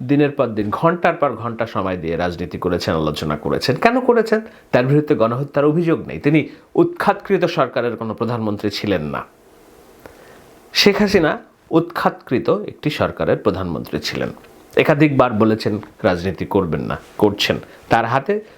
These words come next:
প্রায় দুই হাজার ছাত্র জনতার দাগ, এবং সেটা তো এমনি এমনি হয়নি।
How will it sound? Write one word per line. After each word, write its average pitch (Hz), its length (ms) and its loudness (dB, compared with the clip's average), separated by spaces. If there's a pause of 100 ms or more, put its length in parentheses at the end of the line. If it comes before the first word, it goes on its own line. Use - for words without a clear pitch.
প্রায় 110 160 2
দুই 117 160 0
হাজার 131 260 2
ছাত্র 104 400 -4
জনতার 71 460 -4
দাগ, 85 220 0 (960)
এবং 123 220 4
সেটা 143 220 2
তো 147 120 4 (100)
এমনি 156 260 4
এমনি 156 180 2
হয়নি। 71 460 -6